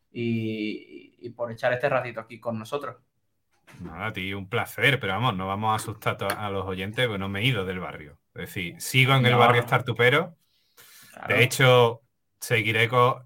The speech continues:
Speaker 2: seguiré colaborando con alguna compañía en plan advisor o, o con alguna aceleradora.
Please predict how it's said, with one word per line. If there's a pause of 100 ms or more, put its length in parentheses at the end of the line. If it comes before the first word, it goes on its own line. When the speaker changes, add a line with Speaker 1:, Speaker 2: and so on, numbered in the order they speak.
Speaker 2:
seguiré
colaborando
con
alguna
compañía
en
plan
advisor
o,
o
con
alguna
aceleradora.